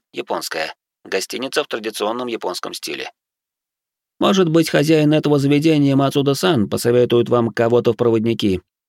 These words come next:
Если не он, то даже не знаю, к кому еще тут можно обратиться по этому вопросу.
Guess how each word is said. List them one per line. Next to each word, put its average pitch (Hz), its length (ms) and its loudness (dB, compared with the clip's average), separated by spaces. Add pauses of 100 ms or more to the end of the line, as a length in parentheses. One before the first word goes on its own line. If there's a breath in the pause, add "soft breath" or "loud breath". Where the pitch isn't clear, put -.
(320)
Если - 340 -2
не 147 160 2
он, 170 300 2
то 185 260 -2
даже 170 320 -2
не 160 80 4
знаю, 135 440 0
к - 60 -20
кому 110 280 -2
еще 147 320 0
тут - 180 -2
можно 117 300 0
обратиться 110 500 0
по 101 80 -6
этому 101 360 0
вопросу. 78 500 -4